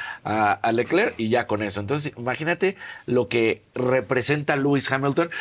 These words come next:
que muchos ya, eh, lo daban por perdido, que ya no tenía nada que luchar, que, la, que Mercedes estaba perdido. Bueno, pues ahí está como Lewis Hamilton sigue dando mucho que, de qué hablar y de qué dar al deporte motor. Así que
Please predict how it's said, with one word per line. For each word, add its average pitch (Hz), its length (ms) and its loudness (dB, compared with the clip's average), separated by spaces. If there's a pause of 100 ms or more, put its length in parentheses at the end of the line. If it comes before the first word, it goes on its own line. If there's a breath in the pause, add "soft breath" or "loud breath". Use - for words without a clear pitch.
(200 loud breath)
que 131 180 2
muchos 170 320 2
ya, 170 340 2
eh, 123 300 2
lo 123 220 2
daban 147 340 0
por 117 180 0
perdido, 143 580 2
que 131 100 0
ya 135 80 2
no 135 60 0
tenía 127 220 2
nada 131 240 2
que 117 100 -2
luchar, 156 600 2 (320 loud breath)
que, 110 260 2
la, 117 400 2
que 123 80 0
Mercedes 123 520 0
estaba 131 340 0
perdido. 196 580 2
Bueno, 127 240 0
pues 101 160 -4
ahí 113 220 2
está 131 280 -2
como 131 320 -2 (360 loud breath)
Lewis 120 260 2
Hamilton 123 380 -2
sigue 110 260 -4
dando 147 300 -4
mucho 127 300 -6
que, 104 220 -2
de 98 200 -6
qué 120 100 -2
hablar 131 300 0
y 117 140 -4
de 101 120 -4
qué 120 140 -4
dar 120 240 0
al 98 140 -2
deporte 110 420 -2
motor. 107 340 -2 (300 loud breath)
Así 110 240 -4
que 117 240 -2